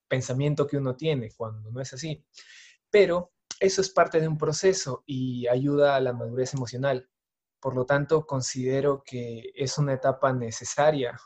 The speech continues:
para, mientras uno es joven, ¿no? Para poder aprender, eh, quizás un poco más de cómo gestionar las emociones. Y es ahí donde algunos,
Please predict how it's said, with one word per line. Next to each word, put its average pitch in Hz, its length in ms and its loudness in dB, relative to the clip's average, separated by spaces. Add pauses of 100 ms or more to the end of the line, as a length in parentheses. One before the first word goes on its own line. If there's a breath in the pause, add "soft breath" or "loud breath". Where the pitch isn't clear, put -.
(340)
para, 110 460 -4 (560)
mientras 127 640 -4
uno 139 200 -2
es 127 100 -4
joven, 131 400 4 (180)
¿no? 123 320 -12
Para 120 200 0
poder 127 240 2
aprender, 123 380 -2 (920)
eh, 123 220 -8
quizás 123 320 -4
un 127 100 -2
poco 127 340 -2
más 123 440 -4
de 110 540 -12
cómo 139 200 0
gestionar 135 400 -2
las 127 120 0
emociones. 127 440 -6
Y 139 120 2
es 156 160 0
ahí 156 300 2
donde 127 500 -2
algunos, 143 640 -2